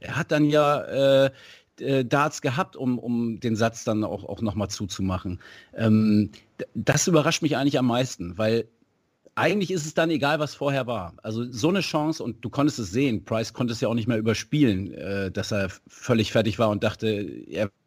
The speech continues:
er verliert das, das Ding jetzt, äh, und es gibt das größte Comeback vielleicht in der, in der, äh,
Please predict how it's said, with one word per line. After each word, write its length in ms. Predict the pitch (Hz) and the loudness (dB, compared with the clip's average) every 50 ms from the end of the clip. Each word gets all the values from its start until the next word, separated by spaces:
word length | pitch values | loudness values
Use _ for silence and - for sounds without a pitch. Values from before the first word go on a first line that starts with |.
| _ _ _ _ _ _ _ _ _ _ - - - | _ _ _ _ _ _ _ _ _ _ -14 -6 -6
er 100 | 120 104 | -6 -2
verliert 360 | - 113 107 113 135 131 - | 0 2 4 4 4 4 2
das, 260 | 107 95 - - - | 0 -2 -2 -6 -6
das 200 | - 104 104 - | -4 -4 -4 -2
Ding 180 | - 110 107 110 | 0 2 2 4
jetzt, 240 | 113 120 - - - - - - - - - - | 2 0 0 -6 -14 -20 -20 -20 -20 -20 -20 -10
äh, 200 | - 107 110 110 | -2 0 2 4
und 140 | 107 110 110 | 4 2 0
es 80 | 104 - | 0 -2
gibt 140 | 120 - - | -4 -4 -4
das 100 | 107 - | -4 -2
größte 500 | 104 113 110 - - 110 110 107 107 98 - - | -2 -2 -2 2 2 2 4 2 2 -2 -6 -6
Comeback 380 | - 123 117 110 113 113 - | -2 0 2 2 2 0 0
vielleicht 280 | - 113 110 110 104 - | -2 -2 -2 -2 -2 -2
in 100 | 117 113 | -4 -2
der, 260 | 113 113 110 107 101 | 0 0 0 0 0
in 100 | 107 110 | -2 -2
der, 380 | 113 110 107 104 104 107 101 73 | -2 0 0 0 0 0 -2 -2
äh, 360 | 98 107 104 104 104 104 | -2 -2 0 0 0 0